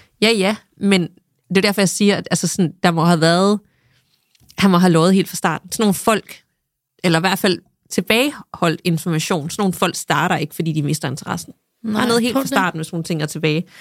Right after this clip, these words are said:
Speaker 1: Det var derfor, jeg spurgte, om han hedder overhovedet det navn.
Speaker 2: Ja.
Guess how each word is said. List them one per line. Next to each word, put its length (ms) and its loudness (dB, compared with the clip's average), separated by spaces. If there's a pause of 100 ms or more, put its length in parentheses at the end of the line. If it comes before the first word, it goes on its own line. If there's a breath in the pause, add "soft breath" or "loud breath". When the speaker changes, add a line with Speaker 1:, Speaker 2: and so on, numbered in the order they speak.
(400 loud breath)
Speaker 1:
Det 160 -20
var 60 0
derfor, 200 0
jeg 80 -2
spurgte, 260 0
om 60 -2
han 100 2
hedder 160 2 (100)
overhovedet 260 2
det 100 -2
navn. 360 -2
Speaker 2:
Ja. 180 2